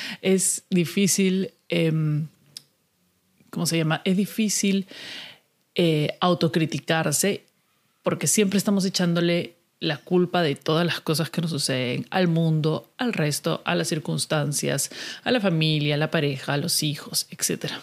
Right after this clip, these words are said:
Sobre todo en el aspecto de relaciones. En el aspecto laboral generalmente es algo más consciente o consistente en el que puedes darte cuenta que has sido tú mismo. Yo me di cuenta, bueno, en realidad,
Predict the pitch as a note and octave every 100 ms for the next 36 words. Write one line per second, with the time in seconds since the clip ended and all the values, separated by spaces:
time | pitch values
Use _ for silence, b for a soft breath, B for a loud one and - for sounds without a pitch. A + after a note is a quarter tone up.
0 | - - A3 A3+ C#4+ D4+ C#4 F3 - F#3
1 | A3 F#3 - - - - - - B B
2 | B B G3 F#3+ F#3+ G#3+ A#3+ A3 F3+ F#3
3 | F#3+ - F#3+ E3+ E3+ E3 F3 E3+ F3 E3+
4 | D#3+ E3+ E3 - - _ _ - F#3+ F3+
5 | D#3 - - A3+ A3+ A3 A#3+ G#3 G3 F3+
6 | - - - F#3 F3+ G#3+ B B B B
7 | - E3+ D#3 D3 D#3+ E3 D#3+ D#3 D#3 D#3
8 | D#3+ D3+ D3+ D3 D#3+ D3+ - - C#3 B
9 | B B B B B - - - - -
10 | B B B B B B _ C#4 D4 D4+
11 | C4+ A#3+ B3+ F#3+ G3+ F3 D3+ D3+ D#3 D#3+
12 | D#3